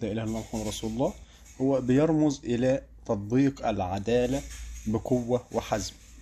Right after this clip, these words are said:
<clears throat> آه، طبعًا عندنا اللون الأخضر اللي هو لون العلم، بيرمز إلى الخير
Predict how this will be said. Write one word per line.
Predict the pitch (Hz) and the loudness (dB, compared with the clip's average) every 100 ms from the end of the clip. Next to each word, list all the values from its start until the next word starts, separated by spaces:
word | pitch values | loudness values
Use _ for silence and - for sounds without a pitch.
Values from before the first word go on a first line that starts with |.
| - 120 - - | -12 -12 -12 -10
<clears throat> | - 139 127 - - - - - - - - - - - - - - - - - - - - - - - - - 113 | 0 0 0 -6 -20 -20 -20 -20 -20 -20 -20 -20 -20 -20 -18 -18 -18 -16 -14 -14 -16 -16 -18 -20 -20 -20 -18 -8 -2
آه، | 110 113 113 113 110 107 | 2 4 4 2 2 0
طبعًا | 127 131 127 | 4 4 6
عندنا | 127 117 | 4 2
اللون | 113 127 123 | 2 2 2
الأخضر | - 135 - 160 - - | 0 -4 4 2 2 -4
اللي | 110 | 0
هو | 110 | 2
لون | 117 | 0
العلم، | 107 95 113 185 220 - - - - | 0 0 0 -2 -6 -12 -12 -10 -4
بيرمز | 113 117 127 110 107 104 | 0 4 4 2 0 -2
إلى | 110 104 | -4 -2
الخير | 101 - 117 120 156 | -4 -4 -2 0 0